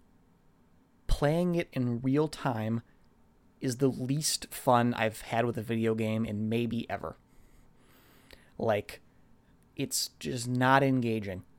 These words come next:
You play, you run around, you catch some goddamn fish, you go sell 'em, you look at the clock, it's been ten minutes. And everything in the world has moved in real ten minutes.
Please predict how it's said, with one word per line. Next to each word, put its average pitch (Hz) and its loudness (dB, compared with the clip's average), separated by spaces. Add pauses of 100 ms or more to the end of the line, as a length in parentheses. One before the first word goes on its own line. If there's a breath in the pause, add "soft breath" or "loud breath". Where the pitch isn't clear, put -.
You 123 0
play, 151 2
you 139 2
run 156 4
around, 151 2
you 120 -2
catch - -4
some 131 -2
goddamn 131 0
fish, 120 -2
you 131 -2
go 139 4
sell 120 -2
'em, 110 -2
you 127 2
look 147 4
at 151 -2
the 127 -2
clock, 117 -2
it's - -12
been 110 -2
ten 113 -4
minutes. 101 -4 (680 soft breath)
And 120 0
everything 135 2
in 131 2
the 127 2
world 127 6
has 117 0
moved 117 0
in 110 -2
real 113 0
ten 113 -4
minutes. 98 -6